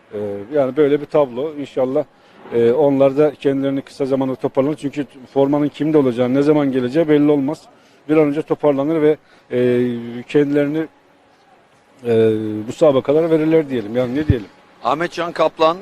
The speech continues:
Speaker 2: e, Kayserispor maçında da, e, forma giymiş ve formanın hakkını layıkıyla vermişti. Bugün de, e, gösterdiği, e, performansta taraftarlardan beğeni aldı.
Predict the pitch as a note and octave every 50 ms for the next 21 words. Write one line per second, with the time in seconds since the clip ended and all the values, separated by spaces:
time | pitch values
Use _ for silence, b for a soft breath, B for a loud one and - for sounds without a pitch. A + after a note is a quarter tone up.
0 | G3+ _ - B2+ B2+ B2+ B2 - - D3+ C#3 - D3+ C3 A#2+ - - C#3 B2+ A#2+
1 | A#2 A#2 A2+ - - B2+ B2+ B2 A#2+ B2 A#2+ A2 A#2 G#2+ G2 F2+ D2+ D#2+ F#2+ F#2+
2 | F#2+ F#2+ F#2+ F#2+ - - B2 B2 A#2 A#2+ A#2 A2 G2+ A2+ B2 D#3 F3+ E3+ - -
3 | C#3 C#3 C#3 - - C3 B2+ A#2 A2 G#2+ G#2 A2+ A#2 A2+ - - C3+ D3 C#3+ A#2+
4 | A2+ A2+ A#2 A#2+ A#2+ - - C3+ A#2+ A2 G2+ F#2+ G#2 G#2+ G#2 G2+ G2+ G2 - -
5 | D#3 C#3+ C#3+ C#3 D3 C#3+ C3+ D3 D#3 D#3+ D#3+ D#3+ C3+ A#2 A#2 A2+ A2+ A2 G2+ A2+
6 | A#2+ A#2+ - - - C3+ C3 C3 B2+ B2 D3 E3 F3 E3+ E3+ C3 A2+ A2 G#2+ G#2+
7 | G#2+ G#2+ - - A#2 A2+ A2+ - - C3+ C3 C3 C3+ C3+ C3+ B2+ - F#3 F3 -
8 | C#3 B2+ B2+ B2+ - C#3+ C3+ C3 C#3 C3+ C3+ B2+ D3 D#3 D#3 D3 A#2 B2+ C3+ C#3
9 | C#3 D3 D#3 D3 C#3 C#3 C#3+